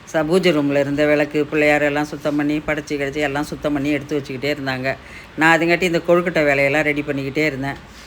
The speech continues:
அதுக்கப்புறம் பூஜை ரூமில் எல்லாம் ரெடி பண்ணி, அலங்காரம் பண்ணி முடிச்சுட்டு, "ஆயா வாங்க, எல்லாம் எடுத்து வச்சு படைக்கலாம்" அப்படின்னு என்னை கூப்பிட்டாங்க. நான் உடனே போய், உடனே இலைய போட்டு, எல்லாத்தையும் பூஜைக்கு நம்ம என்ன தேவையோ எல்லாம் எடுத்து, கொழுக்கட்டை, பழ வகை,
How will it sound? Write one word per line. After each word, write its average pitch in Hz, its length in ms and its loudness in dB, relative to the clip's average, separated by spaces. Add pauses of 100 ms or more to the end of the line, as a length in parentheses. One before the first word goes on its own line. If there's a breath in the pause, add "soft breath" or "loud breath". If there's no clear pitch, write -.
(160 loud breath)
அதுக்கப்புறம் 165 500 0
பூஜை 170 220 2
ரூமில் 147 240 2
எல்லாம் 143 220 2
ரெடி 151 200 0
பண்ணி, 147 300 0
அலங்காரம் 147 440 0
பண்ணி 139 160 -4
முடிச்சுட்டு, 143 460 -4
"ஆயா 160 280 4
வாங்க, 151 260 0
எல்லாம் 151 240 2
எடுத்து 151 320 -4
வச்சு - 120 -12
படைக்கலாம்" 147 400 -4 (460 loud breath)
அப்படின்னு 160 280 0
என்னை 160 300 4
கூப்பிட்டாங்க. 147 560 0 (640)
நான் 156 200 2
உடனே 160 340 2
போய், 156 400 0 (200)
உடனே 147 360 0
இலைய 147 260 2
போட்டு, 143 380 -4 (720)
எல்லாத்தையும் 151 480 0
பூஜைக்கு 143 380 -2
நம்ம 139 260 -4
என்ன 139 260 -2
தேவையோ 143 400 2
எல்லாம் 139 460 0
எடுத்து, 139 320 -4
கொழுக்கட்டை, 143 440 -4
பழ 147 220 0
வகை, 139 300 -2